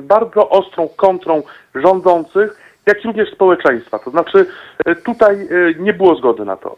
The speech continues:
Absolutnie, e, to był atak na republikę, na symbole, na historię. E, sam Emmanuel Macron powiedział, że o historii można dyskutować, ale, ale nie można jej niszczyć, nie można, e, niszczyć jej symboli, ponieważ są to symbole nas wszystkich republiki.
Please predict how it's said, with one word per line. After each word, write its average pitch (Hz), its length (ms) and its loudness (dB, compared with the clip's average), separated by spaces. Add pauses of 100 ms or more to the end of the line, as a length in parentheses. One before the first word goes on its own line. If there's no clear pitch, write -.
Absolutnie, 208 680 -2
e, 170 520 2
to 190 100 4
był 170 180 0
atak - 300 -2
na 175 80 2
republikę, 170 460 -4
na 156 200 2
symbole, 156 280 2
na 151 100 -2
historię. 139 640 0 (460)
E, 139 300 2 (100)
sam 156 260 0
Emmanuel 143 300 -2
Macron 135 540 0
powiedział, 120 720 0 (100)
że 123 240 4 (240)
o - 80 -6
historii 160 280 -2
można 160 180 2
dyskutować, 151 540 0
ale, 135 180 2
ale 135 180 2
nie 147 120 -2
można 131 440 0
jej 123 140 -6
niszczyć, 147 520 -8
nie 120 60 -4
można, 117 400 0 (340)
e, 113 440 4
niszczyć 143 540 -4
jej 123 160 -6
symboli, 135 320 0
ponieważ 127 320 0
są 151 80 -2
to 123 120 -6
symbole 127 480 4
nas 143 180 0
wszystkich - 340 -14
republiki. 143 500 -6